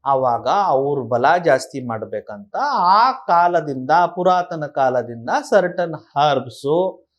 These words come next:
ಸರ್ಟನ್ ಮೆಡಿಸಿನ್ಸು, ಸರ್ಟನ್ ಫುಡ್ಸು ಅವ್ರ ಡಯಟ್‌ನಲ್ಲಿ ಜಾಸ್ತಿ ತಗೋತಿದ್ರು. ಅದರದಿಂದ ಅವ್ರದ್ದು ಕಾಮಿಚ್ಛೆ ಜಾಸ್ತಿ ಇರ್ತಿತ್ತು,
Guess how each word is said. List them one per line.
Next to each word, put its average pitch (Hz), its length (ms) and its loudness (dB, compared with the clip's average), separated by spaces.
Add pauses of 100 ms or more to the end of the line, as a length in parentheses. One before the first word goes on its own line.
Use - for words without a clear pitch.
(200)
ಸರ್ಟನ್ 147 520 0
ಮೆಡಿಸಿನ್ಸು, 123 1000 -8 (240)
ಸರ್ಟನ್ 196 420 2
ಫುಡ್ಸು 190 560 -2
ಅವ್ರ 156 360 0
ಡಯಟ್‌ನಲ್ಲಿ 151 640 0
ಜಾಸ್ತಿ 233 360 0
ತಗೋತಿದ್ರು. 139 720 -4 (2250)
ಅದರದಿಂದ 120 600 0 (1160)
ಅವ್ರದ್ದು 151 440 0
ಕಾಮಿಚ್ಛೆ 151 760 -2
ಜಾಸ್ತಿ 120 600 -2
ಇರ್ತಿತ್ತು, 147 800 -8